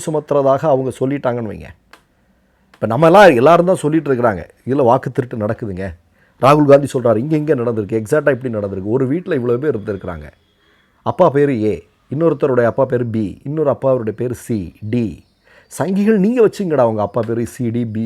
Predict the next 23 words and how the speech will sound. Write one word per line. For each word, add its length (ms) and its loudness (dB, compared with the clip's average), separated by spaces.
எஃப்னு 300 -10
வச்சுக்கோ. 340 -18
இல்லையா? 260 -6
அது 160 2
என்ன, 140 0
அது 140 2
பிரச்சனைக்குரிய 460 -6
விஷயம் 360 -10
இல்ல. 120 -10
ஆனா 160 0
நீயே 360 2
செட் 220 0
பண்ற. 180 -2
அப்ப 160 -2
அதனால 300 6
தான் 120 2
நம்ம 140 4
தொடர்ந்து 380 2
சொல்லிக்கிட்டு 400 -4
இருக்கிறோம். 320 -10
வாக்காளர்கள் 680 2
தான் 140 0
இந்தியாவுல 460 0